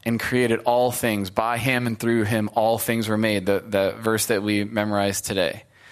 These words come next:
And so again, as I said last week, as we go into a time of prayer and communion, I went over, um,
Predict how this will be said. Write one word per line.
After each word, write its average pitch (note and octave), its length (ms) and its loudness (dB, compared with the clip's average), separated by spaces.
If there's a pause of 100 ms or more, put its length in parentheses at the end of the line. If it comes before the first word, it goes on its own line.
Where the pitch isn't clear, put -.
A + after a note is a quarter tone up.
(260)
And A2 120 -4
so B2+ 160 2
again, A#2+ 260 0
as A2+ 100 0
I A2 40 2
said A2 240 2
last A#2+ 440 0
week, C#3+ 220 0
as A#2+ 100 -2
we A#2+ 100 0
go B2 180 2
into C3+ 220 0
a A#2+ 40 0
time B2 260 0
of G#2+ 220 -4
prayer C#3 640 0 (340)
and A#2+ 160 0
communion, C3+ 1000 0
I A2 100 -2
went A#2+ 200 2
over, A#2+ 600 2 (480)
um, F#2+ 400 -2